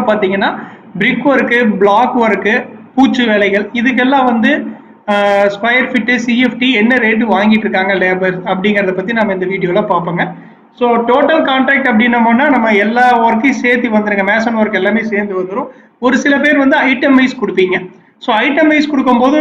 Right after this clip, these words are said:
ஒவ்வொரு ஐட்டம்னா, அஹ், ஒவ்வொரு type of work, பிரிக்கை வச்சு கட்டினோம்னா அது பிரிக் மேசன்ரி,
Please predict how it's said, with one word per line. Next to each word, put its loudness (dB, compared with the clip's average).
ஒவ்வொரு 0
ஐட்டம்னா, 2
அஹ், 0
ஒவ்வொரு 0
type -2
of 0
work, 2
பிரிக்கை 0
வச்சு 0
கட்டினோம்னா 0
அது 2
பிரிக் -4
மேசன்ரி, 2